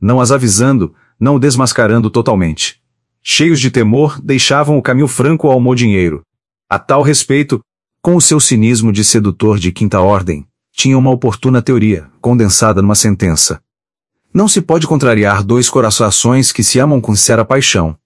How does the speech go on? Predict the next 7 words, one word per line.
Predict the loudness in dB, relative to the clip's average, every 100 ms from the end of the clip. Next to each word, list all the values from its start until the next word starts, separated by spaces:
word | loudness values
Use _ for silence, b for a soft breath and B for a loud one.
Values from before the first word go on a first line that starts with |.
| _ _ _ _ _
Colocando | 0 0 2 0 2
ao | 2
lado | 2 2
dessa | 0 0 0
teoria, | 0 0 2 0 -2 _ _ -4
bem | -2 0
sua, | 0 2 2 -2